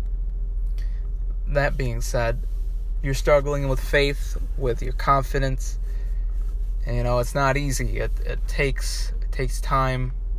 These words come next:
And, um, I think most importantly to understand is,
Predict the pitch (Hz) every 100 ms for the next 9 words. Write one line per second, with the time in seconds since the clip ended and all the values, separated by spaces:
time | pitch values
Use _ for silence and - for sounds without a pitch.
0 | - - - - - - - 123 120 113
1 | 113 110 - 117 117 113 113 - - -
2 | - - - 127 123 131 127 131 120 135
3 | 131 127 120 - 120 120 - 131 123 120
4 | 113 -